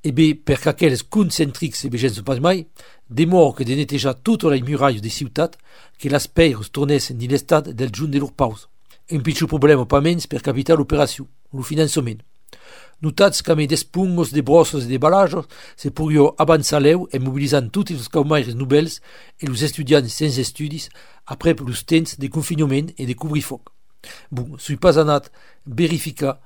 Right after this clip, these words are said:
se din lo catalogo de sas obres, lo transformatiu helvetic de l'aparença dels monuments ha rajustat,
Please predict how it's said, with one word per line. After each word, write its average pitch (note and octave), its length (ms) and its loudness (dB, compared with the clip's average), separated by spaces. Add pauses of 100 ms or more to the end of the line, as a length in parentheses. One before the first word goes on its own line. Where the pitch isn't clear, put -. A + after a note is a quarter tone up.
(320)
se D#3+ 180 -4
din C#3 140 -4
lo C3 80 -6
catalogo D#3+ 480 4
de A#2 60 -2
sas C3 240 -4
obres, C3+ 340 -4 (260)
lo C3+ 100 -10
transformatiu D#3 760 -2
helvetic D#3 540 -2
de A2+ 80 -6
l'aparença C3+ 500 0
dels A#2 100 -6
monuments C3 460 -4
ha B2+ 80 -4
rajustat, B2+ 540 -4